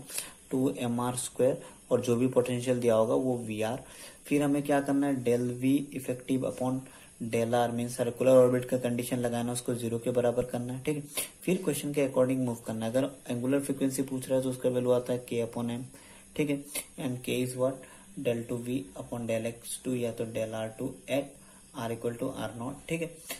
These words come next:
तो इस type का condition, और हमें एक और एक पता है, J equal to M R square omega। तो कुछ इस type का identity जब हमने यूज़ किया, फिर सारा question हमारा बन पड़ा था। ठीक है, तो एक बात मैं कहना चाहता हूँ कि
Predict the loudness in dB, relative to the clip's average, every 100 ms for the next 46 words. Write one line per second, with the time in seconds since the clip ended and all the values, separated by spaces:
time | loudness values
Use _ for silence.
0 | -14 -16 -6 -4 4 6 8 4 0 0
1 | 2 0 2 2 2 2 0 -2 -2 0
2 | 4 4 2 2 0 2 -2 -2 -2 -2
3 | -2 -4 -6 -6 -6 -6 -2 2 2 0
4 | -10 -8 -4 -6 -8 -14 -20 -8 -4 -2
5 | -4 -2 -2 4 4 4 4 4 4 0
6 | -2 -6 -2 -2 0 0 0 -2 -6 -6
7 | -8 -4 -6 -8 -4 0 0 0 -2 0
8 | 0 0 0 -4 -2 -2 -2 -6 -6 -8
9 | -10 -6 -4 -6 -12 -14 -14 -14 -18 -18
10 | -10 -8 0 0 4 2 2 -2 0 0
11 | 2 0 0 -4 0 0 -2 -14 -20 -20
12 | -20 -6 -2 0 -2 -6